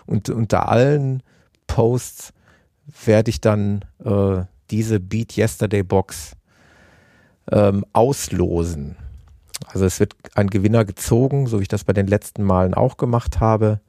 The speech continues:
Und der Glückliche kriegt das Ding dann von mir zugesendet. Ich hab mir gedacht,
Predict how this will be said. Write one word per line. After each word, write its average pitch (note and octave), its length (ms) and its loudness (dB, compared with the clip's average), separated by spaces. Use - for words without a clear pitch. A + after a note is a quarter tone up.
Und G2 300 -2
der G2+ 140 2
Glückliche - 420 -4
kriegt - 240 -4
das - 140 -4
Ding G2 180 -4
dann F#2+ 140 0
von F#2+ 180 -4
mir F2+ 140 -2
zugesendet. E2+ 880 -8
Ich C3+ 220 4
hab D3+ 120 2
mir D3 120 2
gedacht, G2 500 0